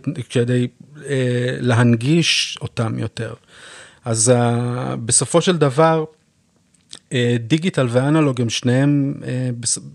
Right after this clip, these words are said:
ב-, כלים חשובים בתוך הארגז כלים שלי,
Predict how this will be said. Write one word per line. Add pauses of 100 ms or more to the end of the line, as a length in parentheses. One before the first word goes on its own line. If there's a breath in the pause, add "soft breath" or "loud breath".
(180)
ב-, (640)
כלים
חשובים
בתוך
הארגז
כלים
שלי,